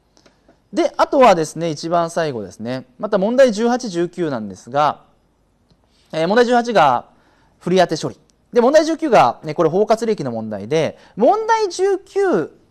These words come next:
はこれ分かった人は一瞬で解けるんだけども、分かんない人は多分すごい時間かかります。あと問題十八は難しい。まあ、今回の答練の中で、答練じゃなくて過去問の中では一番難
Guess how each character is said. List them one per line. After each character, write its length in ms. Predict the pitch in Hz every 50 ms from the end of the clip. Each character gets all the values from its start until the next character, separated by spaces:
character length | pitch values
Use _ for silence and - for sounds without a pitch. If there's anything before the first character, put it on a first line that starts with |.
| _ _ _ _ _ _
は 220 | 202 233 220 208
こ 120 | 202 208 208
れ 100 | 202 196
分 100 | 220 254
か 140 | - 523 554
っ 20 |
た 100 | - 370
人 100 | 269 -
は 40 | 196
一 60 | 170
瞬 80 | - 202
で 80 | 196 -
解 80 | 185
け 60 | -
る 80 | 202 180
ん 0 |
だ 80 | 143 127
け 40 |
ど 80 | - 110
も、 220 | 139 160 135 - - 180
分 120 | 233 -
か 120 | 403 453
ん 20 | 440
な 60 | 320
い 20 |
人 80 | - -
は 60 | 226
多 80 | 220 202
分 80 | 151
す 100 | - 202
ご 80 | 247 254
い 40 | 156
時 100 | 139 143
間 120 | 147 139
か 40 | -
か 80 | 135 120
り 80 | 110
ま 100 | 95 90
す。 120 | - - - _ _ _ _ _
あ 80 | - 311
と 80 | -
問 140 | 240 254 285
題 120 | 339 349 320
十 60 | 359
八 140 | 349 339 294
は 60 | 196 160
難 200 | 156 - - 175
し 80 | - -
い。 240 | 160 131 - - _ _ - -
ま 120 | 190 233
あ、 20 | 226
今 120 | - 320 247
回 120 | 233 185
の 180 | 156 147 127 -
答 120 | 165 170
練 80 | 165 165
の 80 | 175
中 80 | 151 127
で、 120 | 120 110
答 100 | - 156
練 40 | 156
じ 60 | 160
ゃ 40 | 160
な 60 | 139
く 100 | 127 117
て 80 | - -
過 140 | - 170 -
去 60 | 180
問 180 | 175 170 165 - _ - 165
の 80 | 202
中 160 | 185 - 147
で 80 | 127 135
は 220 | 156 160 120 - - - - _
一 160 | 202 - -
番 160 | 269 302 254
難 80 | 180